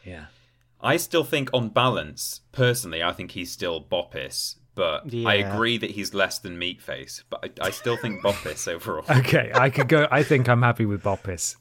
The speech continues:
Speaker 2: Right.
Speaker 3: That's, that's fair. That's fair. And I mean, I think he's elevated slightly by, um, the, the Jeff that was made by a fan, which is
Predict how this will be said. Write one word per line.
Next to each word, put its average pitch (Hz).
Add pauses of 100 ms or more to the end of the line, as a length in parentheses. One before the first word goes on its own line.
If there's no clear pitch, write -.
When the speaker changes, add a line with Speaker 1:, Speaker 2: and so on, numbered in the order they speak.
(280)
Speaker 2:
Right. 80
Speaker 3:
That's, 123
that's 165
fair. 120
That's 123
fair. 120
And 156
I 180
mean, 160 (200)
I 180
think 185
he's 160
elevated 139
slightly 139
by, 123
um, 117
the, 120
the 127
Jeff 120
that -
was 113
made 123
by 113
a 110
fan, 110
which 107
is 120